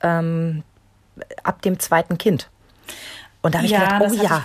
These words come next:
Speaker 2: getriggert, ne? Ja.
Speaker 1: das finde ich gut. Da sind ja alle Fragen soweit geklärt. Wir haben das ja alle schon mal mitgemacht. Wir wissen ja grob, was passiert."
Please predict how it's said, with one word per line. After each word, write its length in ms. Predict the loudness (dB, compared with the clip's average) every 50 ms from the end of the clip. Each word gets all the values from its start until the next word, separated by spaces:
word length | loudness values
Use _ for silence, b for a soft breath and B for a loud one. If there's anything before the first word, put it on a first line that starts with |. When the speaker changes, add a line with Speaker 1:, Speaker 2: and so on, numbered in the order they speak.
| -4
Speaker 2:
getriggert, 360 | -6 -6 -8 -8 -8 -10 -12 -10
ne? 260 | -8 -8 -8 -8 -8
Ja. 140 | -10 -8 -2
Speaker 1:
das 140 | 0 0 0
finde 180 | 2 0 0 0
ich 100 | 0 -2
gut. 320 | -4 -4 -4 -4 -8 -14 B B B B B B B _
Da 260 | 0 2 2 2 2
sind 200 | 2 0 2 2
ja 100 | 0 0
alle 160 | 2 0 0 0
Fragen 260 | 2 2 2 2 2
soweit 260 | 2 2 2 2 2
geklärt. 340 | -2 -6 -2 -2 -2 -2 0 0
Wir 80 | 0
haben 100 | 0 0
das 100 | 0 0
ja 80 | -2 -2
alle 100 | -2 -2
schon 140 | -2 0 0
mal 80 | 2
mitgemacht. 480 | 0 0 -2 -2 -2 -2 -2 -4 -4 -6
Wir 80 | -6
wissen 160 | -6 -4 -4 -4
ja 80 | -6
grob, 220 | -2 -2 -4 -2 -2
was 100 | -6 -6
passiert." 460 | -6 -8 -6 -2 -2 -2 -2 -4